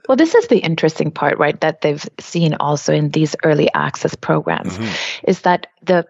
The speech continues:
Speaker 1: people who are getting the most value out of using, for instance, then Copilot,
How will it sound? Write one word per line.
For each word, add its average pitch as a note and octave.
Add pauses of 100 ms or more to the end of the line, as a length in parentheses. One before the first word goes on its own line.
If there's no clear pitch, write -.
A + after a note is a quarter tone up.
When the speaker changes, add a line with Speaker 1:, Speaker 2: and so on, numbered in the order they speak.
Speaker 1:
people F3
who F#3
are D#3+
getting E3+
the D#3
most D3+
value G3+ (340)
out A3+
of E3+
using, D#3 (420)
for D#3
instance, D3+
then E3
Copilot, -